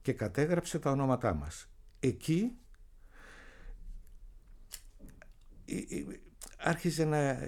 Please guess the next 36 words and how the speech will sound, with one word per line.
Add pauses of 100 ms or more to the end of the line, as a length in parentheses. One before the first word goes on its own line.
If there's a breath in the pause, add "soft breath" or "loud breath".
(220)
υπάρχει
κάποια
ελπίδα
ότι
μπορεί (380)
να
γλιτώσουμε,
να
γυρίσουμε. (880 loud breath)
Και
αυτό
έγινε
διότι, (600 loud breath)
από
ό,τι
έμαθα
μετά, (120)
είχαμε
κι
εμείς
πολλούς
Τούρκους
εχμάλωτους
στα
χέρια
μας (580 loud breath)
και
είχαν
ανάγκη
από
εχμάλωτους
για
να
γίνει
η
ανταλλαγή.